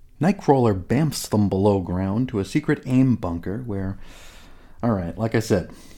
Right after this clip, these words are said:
what's the watchword when it <laughs> comes to this brand of X-Men Unlimited? It is, of course, scrolling.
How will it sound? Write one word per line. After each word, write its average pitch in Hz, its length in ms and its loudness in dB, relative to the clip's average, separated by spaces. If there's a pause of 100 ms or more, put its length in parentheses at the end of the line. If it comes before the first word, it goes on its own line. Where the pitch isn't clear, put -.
(120)
what's 135 300 -4
the 127 80 -2
watchword 98 600 -2
when - 120 -10
it - 80 -10
<laughs> - 100 -2
comes 110 220 2
to 104 120 0
this 95 240 0
brand 87 400 -4
of 85 120 -2
X-Men 85 300 -4
Unlimited? 80 500 -4 (1200)
It 170 200 8
is, 165 200 10
of 160 160 -2
course, - 500 0
scrolling. 151 720 4